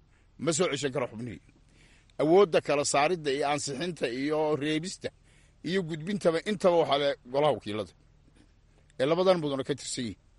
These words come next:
Anigoo qadarin u haya, aad baan maanta runtii uga xumahay inay iyagoo labaduba waa laba garyaqaan. Kii aanu ku soo saaray waa kaa. Imika waan soo qaatay. Two thousand five parliamentary election-kii. Waa kii go'aankii, waa tii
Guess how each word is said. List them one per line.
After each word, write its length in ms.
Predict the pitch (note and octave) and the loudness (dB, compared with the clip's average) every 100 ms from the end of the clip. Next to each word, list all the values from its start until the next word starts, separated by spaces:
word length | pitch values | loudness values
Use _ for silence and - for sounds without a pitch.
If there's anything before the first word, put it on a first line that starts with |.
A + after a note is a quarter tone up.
| _ _ _ _ _ | _ _ _ _ _
Anigoo 260 | C3+ F#3+ G3 | 4 6 8
qadarin 400 | D#3+ D3 E3+ F#3 | 6 2 2 4
u 60 | |
haya, 280 | D3+ D3 D#3+ - - | 4 4 4 2 4
aad 180 | F3+ D#3+ | 4 6
baan 180 | F3 | 6
maanta 280 | D#3+ E3+ D#3+ | 6 2 2
runtii 240 | D#3+ E3+ E3+ | -2 -2 -2
uga 140 | D3+ D3 | 0 0
xumahay 320 | D#3 D3 D3 | 2 2 2
inay 200 | E3 D3+ | 0 0
iyagoo 420 | C#3 E3 D#3+ D3+ D#3 - _ _ _ | 0 2 4 4 2 -4 _ _ _
labaduba 340 | B2 G3 G3 F3+ | 2 4 6 6
waa 100 | D#3 | 6
laba 180 | D3+ | 4
garyaqaan. 520 | D#3 C#3 C3+ B2+ D3+ G3 - _ _ _ _ _ _ _ - | 2 2 2 4 2 0 -6 _ _ _ _ _ _ _ 0
Kii 100 | B3+ | 6
aanu 180 | G3+ F3+ | 6 6
ku 60 | |
soo 180 | F3 G3+ | 2 2
saaray 260 | F3+ C#3 D3+ | 4 0 0
waa 80 | D3 | -4
kaa. 200 | F#2+ - _ _ _ | -8 -12 _ _ _
Imika 180 | E3 F3 | -8 -2
waan 120 | F#3 | 0
soo 180 | D3+ D#3 | 0 -2
qaatay. 320 | C3 G2+ - - _ - _ - | -2 -8 -10 -20 _ -20 _ -4
Two 120 | F3+ | -2
thousand 320 | - F3 C3+ E3 | 4 4 4 0
five 140 | D#3+ | 2
parliamentary 460 | D3+ D#3 F3+ - D#3 | 2 2 -2 0 0
election-kii. 480 | D#3+ - A2 - D#2+ _ _ _ _ - - | 0 -2 -10 -12 -20 _ _ _ _ -18 -2
Waa 160 | E3 | 0
kii 320 | - G3 G3 | 0 -4 -6
go'aankii, 480 | D3 D3 F#3 F#3 D3+ | -4 0 2 2 2
waa 280 | E3+ D#3+ C#3 C#3 - | 2 4 2 -4 -8
tii 180 | G3+ | -2